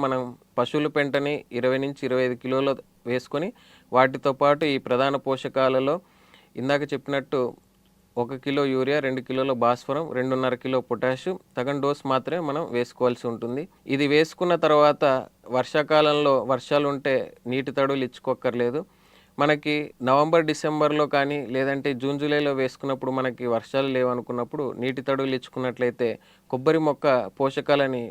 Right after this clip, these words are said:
తీసుకొని పిందె కట్టడానికి ఉపయోగించుకుంటుంది. ఎక్కువగా తట్టుకాయ రావడం మరియు పిందెలు రాలిపోవడం అనేది ఎక్కువగా రైతు సోదరులు అనుభవిస్తున్న ఒక ప్రాబ్లం.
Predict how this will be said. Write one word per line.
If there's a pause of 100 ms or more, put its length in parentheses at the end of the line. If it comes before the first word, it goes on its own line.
(140)
తీసుకొని
పిందె
కట్టడానికి (300)
ఉపయోగించుకుంటుంది. (400)
ఎక్కువగా (100)
తట్టుకాయ (420)
రావడం (220)
మరియు (300)
పిందెలు (100)
రాలిపోవడం
అనేది (160)
ఎక్కువగా (220)
రైతు
సోదరులు (580)
అనుభవిస్తున్న (480)
ఒక (100)
ప్రాబ్లం.